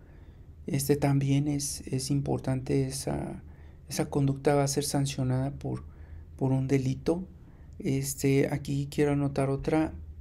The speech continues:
otra conducta. Eh, por ejemplo, las personas que, eh,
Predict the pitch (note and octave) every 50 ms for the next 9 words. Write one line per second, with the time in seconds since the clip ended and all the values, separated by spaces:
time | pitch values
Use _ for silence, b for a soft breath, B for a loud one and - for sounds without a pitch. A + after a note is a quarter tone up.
0 | - - - - - - - - - - - - - - - - - - C4 B3
1 | - - - - - - - - - - - - - - - - - - - -
2 | - - - - - - - C#3 C#3 - C3+ B2+ B2+ C3+ B2 - - - D#3+ F#3
3 | F#3 - - - - - - - - - - - - - - - - - - -
4 | - - - - - - B B B B B B B B B - - - D3+ C3+
5 | C3+ C3+ C3+ - - C#3 C#3 - D3 D3 D3 C#3 C#3+ E3 D#3 D#3 D#3 D3+ D3+ D3+
6 | - - - - - - - - - - - - - - - - - - - -
7 | - - - - - - - - D3 C3+ C3+ C3 - - C3+ B2+ - - C#3+ C#3
8 | C#3+ D3 D3 C#3+ - - - - C#3 C3 B2+ B2+ B2+ B2+ B2+ B2+ - - B B
9 | B B B B B B B B B B B B B - - - - F3+ C#3+ C3+
10 | C3+ C3+ C3+ C3+ C3+ C3 C3 C3+ C#3